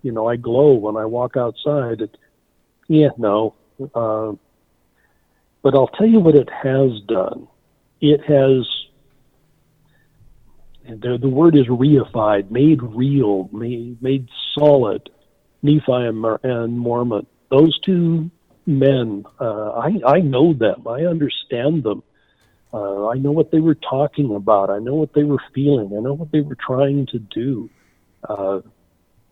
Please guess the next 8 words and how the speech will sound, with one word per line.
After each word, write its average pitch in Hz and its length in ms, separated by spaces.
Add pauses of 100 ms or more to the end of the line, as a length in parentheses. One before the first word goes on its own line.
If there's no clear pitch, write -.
(160)
th-, 135 540
this 202 200
is 269 160
not 208 200
hypothetical 165 920
for 107 120
me 113 200
anymore. 107 520